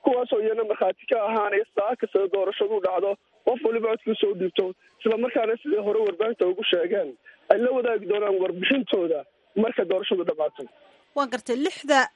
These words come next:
Speaker 2: fiidnimo ayay soo xidhmaysaa sidaad sheegtay, Barkhad, goobaha codbixintu. Haddii markaa dad ay weli joogaan, dad soo kalahay ay joogaan goobihii codbixinta, ee, dadka wax laga yeelayo guddiga doorashooyinku ma ka hadleen?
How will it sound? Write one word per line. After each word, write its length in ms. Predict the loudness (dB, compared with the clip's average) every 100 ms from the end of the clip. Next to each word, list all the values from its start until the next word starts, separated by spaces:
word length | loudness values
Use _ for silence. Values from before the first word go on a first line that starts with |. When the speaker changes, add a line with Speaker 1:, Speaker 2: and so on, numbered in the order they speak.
| _ _ _
Speaker 2:
fiidnimo 600 | -8 -2 0 2 4 4 2 0
ayay 300 | -2 -2 -2
soo 240 | 0 -2
xidhmaysaa 560 | 0 -2 -2 -4 -4 -6
sidaad 340 | -4 -4 -4 -8 -12
sheegtay, 480 | -6 -4 -4 -4
Barkhad, 360 | -4 -4 -2 -4 -4 -20 -20 _
goobaha 500 | -4 0 0 0 0 -2
codbixintu. 720 | -2 -4 -4 -12 -4 -6 -6 -14 -18 -20 -6
Haddii 440 | 0 0 4 6
markaa 520 | 6 4 4 6 6 2 -10
dad 320 | -2 -2 0
ay 160 | -2 0
weli 220 | 2 0
joogaan, 560 | 0 0 2 4 2 2
dad 140 | -4
soo 220 | -2 0 0
kalahay 480 | -2 -4 -2 -2 -2
ay 140 | -2 -6
joogaan 560 | -4 -4 0 0 0 -2
goobihii 440 | -2 -2 -2 -4
codbixinta, 640 | -4 -6 -8 -4 -4 -4 -14 -16 -20 -20 -12
ee, 180 | -4 -4 0
dadka 500 | -2 2 6 6 6
wax 220 | 2 0
laga 180 | 0 0
yeelayo 520 | 2 4 4 2 -2
guddiga 280 | -4 -4 0
doorashooyinku 580 | 0 0 -2 -4 -4 -6
ma 80 |
ka 140 | -10 -8
hadleen? 360 | -8 -10 -12